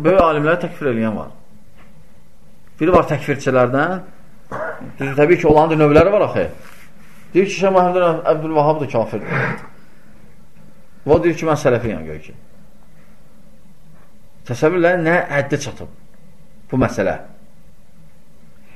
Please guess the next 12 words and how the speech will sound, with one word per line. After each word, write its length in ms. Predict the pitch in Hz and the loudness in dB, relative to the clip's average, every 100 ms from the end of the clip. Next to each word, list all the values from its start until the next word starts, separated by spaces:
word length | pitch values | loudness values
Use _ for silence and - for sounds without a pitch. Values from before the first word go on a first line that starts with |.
| - - - - - - - - - | -14 -14 -14 -14 -16 -14 -16 -4 4
Təbii 240 | 190 277 | 4 4
ki, 100 | - | 4
o 180 | 214 208 208 - - - - - - | 4 6 4 2 -6 -14 -16 -14 -6
zəlalətə 500 | 120 175 175 160 196 | 4 6 6 6 2
düşənlər 380 | - 160 170 165 | 2 2 4 4
bu 80 | 160 | 4
cür 120 | 147 127 | 0 4
qaydan 300 | 135 131 147 | 4 6 4
alınanda 460 | 139 127 110 110 131 147 - - - - - - | 4 4 2 4 4 2 -4 -14 -16 -14 -12 -2
problem 340 | - 165 202 196 | 4 6 6 8
nədədir 300 | 175 190 143 | 6 6 6
onlarda? 360 | 123 120 131 | 6 6 6